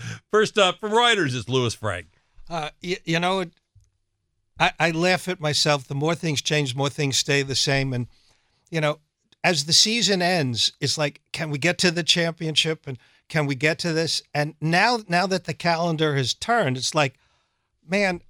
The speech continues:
Speaker 2: I, I can't wait to get to the Coliseum. I, I don't know what it is. This hasn't changed. I've been doing this for decades.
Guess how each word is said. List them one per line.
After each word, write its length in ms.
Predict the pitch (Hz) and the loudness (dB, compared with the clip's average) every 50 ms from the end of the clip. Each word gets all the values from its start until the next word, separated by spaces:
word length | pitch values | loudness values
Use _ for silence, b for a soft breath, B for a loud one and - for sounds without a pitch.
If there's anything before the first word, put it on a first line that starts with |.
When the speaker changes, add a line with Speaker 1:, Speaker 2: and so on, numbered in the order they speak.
| _ _ - - - | _ _ -18 -16 -4
Speaker 2:
I, 140 | - 185 214 - - - | -2 -2 -2 -2 -4 -4
I 100 | 151 190 | -2 -2
can't 260 | 170 - 233 214 190 | 0 0 0 0 2
wait 200 | 180 185 185 175 | 2 0 0 0
to 80 | - 180 | -2 -6
get 220 | 160 185 175 - | -6 -6 -6 -6
to 100 | - 190 | -6 -6
the 100 | 175 190 | -6 -6
Coliseum. 760 | - - 202 185 156 147 - - - - 311 311 269 131 127 - - | -2 0 0 2 4 4 4 6 6 4 2 0 -2 -4 -8 0 2
I, 160 | 151 160 170 - | 2 2 4 4
I 120 | 151 180 | 2 2
don't 200 | 214 277 311 285 | 4 2 -2 0
know 80 | 277 247 | 2 2
what 180 | 233 233 233 240 | 2 2 0 0
it 140 | 311 233 | -2 -6
is. 80 | 269 254 | -6 0
This 220 | 190 208 247 226 | 2 4 4 4
hasn't 360 | - 208 226 214 - 233 220 - | 4 4 2 2 2 0 0 0
changed. 480 | - 220 233 247 226 175 135 107 - | 2 2 2 2 0 0 -2 -2 -2
I've 140 | 170 165 180 | -2 -2 0
been 140 | 185 185 190 | 0 0 2
doing 220 | 185 196 202 202 | 4 4 4 4
this 140 | 208 208 190 | 2 0 -2
for 140 | - - 214 | -4 -6 -8
decades. 720 | 185 - 233 233 220 - 175 131 113 123 - - - | -2 -2 -2 -2 -2 -4 -6 -6 -6 -6 -6 -8 -8